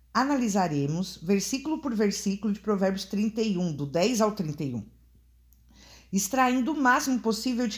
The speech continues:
cada detalhe que encontraremos, que encontrarmos a respeito dessa mulher bela aos olhos de Deus. No final do livro, há um guia de estudo para reflexões e aplicações na vida pessoal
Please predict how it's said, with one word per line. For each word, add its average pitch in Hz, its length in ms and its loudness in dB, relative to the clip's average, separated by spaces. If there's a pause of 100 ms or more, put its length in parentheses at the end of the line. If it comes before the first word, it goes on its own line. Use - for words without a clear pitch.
(160)
cada 269 260 2
detalhe 233 560 0
que 254 120 -4
encontraremos, 247 1120 0 (300)
que 254 80 0
encontrarmos 220 1000 2 (260)
a 180 80 -4
respeito 214 480 2
dessa 220 280 2
mulher 220 400 2
bela 190 300 4
aos 202 180 0
olhos 190 240 4
de 247 100 -2
Deus. 233 480 -4 (540)
No 277 120 -4
final 349 280 2
do 240 60 2
livro, 170 560 0 (240)
há 233 120 6
um 247 200 4
guia 262 240 -2
de 226 100 -4
estudo 285 520 -2
para 208 180 2
reflexões 220 800 0
e 240 80 4
aplicações 240 920 -2
na 226 140 2
vida 220 200 0
pessoal 233 880 0